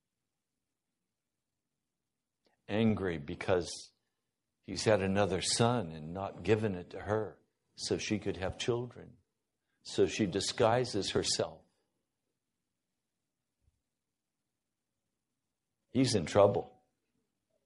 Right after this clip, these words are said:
He is utterly shamed. He's made his self-righteous proclamation that this woman, this prostitute who is now pregnant, that he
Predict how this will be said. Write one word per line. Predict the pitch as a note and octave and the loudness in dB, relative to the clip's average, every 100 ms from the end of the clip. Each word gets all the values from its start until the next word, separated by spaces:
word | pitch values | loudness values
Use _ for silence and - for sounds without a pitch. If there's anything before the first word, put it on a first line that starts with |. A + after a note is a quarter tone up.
| _ _ _ _ _ _ - | _ _ _ _ _ _ 0
He | - | 2
is | G#2+ A2+ | 2 2
utterly | C3+ F#3 B2+ G2+ | 2 2 2 -2
shamed. | - B2 D3+ A2 D#2+ - _ _ _ _ _ _ _ _ _ _ _ _ _ _ _ _ - - | 2 4 4 -2 -8 -16 _ _ _ _ _ _ _ _ _ _ _ _ _ _ _ _ -20 2
He's | F3 C#3 | 4 4
made | E3 G3+ E3 | 2 0 4
his | F3+ F3 | 2 2
self-righteous | F#3+ E3+ E3 D#3+ F#3+ F#3+ C#3+ - | 2 0 2 2 2 2 -2 -2
proclamation | - F3+ E3 D#3 C#3+ A3 A3+ G#3+ F#3+ | 2 2 4 0 4 4 4 0 0
that | D#3+ D3+ - - - _ - - | 2 0 0 -10 -20 _ -18 6
this | F#3 - | 6 6
woman, | D3 G3+ A#3+ F#3+ | 2 2 2 2
this | F3 - | 2 0
prostitute | - F#3 A#3+ A3+ G#3 - F3+ D3+ | -2 4 4 2 -2 2 2 4
who | E3 | 2
is | D3+ C3+ | 0 0
now | F3 F#3 F3 D3 - _ _ _ _ _ _ | 2 4 4 2 -6 _ _ _ _ _ _
pregnant, | - B3 A3 F3+ D#3 - - | 2 4 4 0 -4 -4 4
that | C#3+ | 4
he | D#3 D#3+ D3+ C3+ | 6 4 2 -2